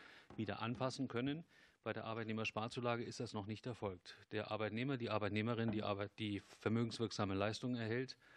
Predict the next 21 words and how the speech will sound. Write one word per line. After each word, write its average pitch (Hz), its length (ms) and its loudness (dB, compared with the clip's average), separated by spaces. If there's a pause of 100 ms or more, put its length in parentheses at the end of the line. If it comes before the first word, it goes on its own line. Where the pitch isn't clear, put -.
(300)
unterliegt 110 400 -4
immer 123 160 -2
noch 113 200 0
der 104 120 2
Grenze 135 720 0
dieses 107 300 -2
Gesetzes 107 720 2
von 107 260 0
siebzehntausendneunhundert 107 1040 4
zu 104 120 -2
versteuerndem 104 500 4
Einkommen. 101 500 0
Das 101 200 0
ist 131 280 0
ein 110 140 2
Einkommen, 123 480 6
was 110 180 0
die - 80 -6
Krankenschwester 117 880 0
im 110 160 -2
ersten 107 560 0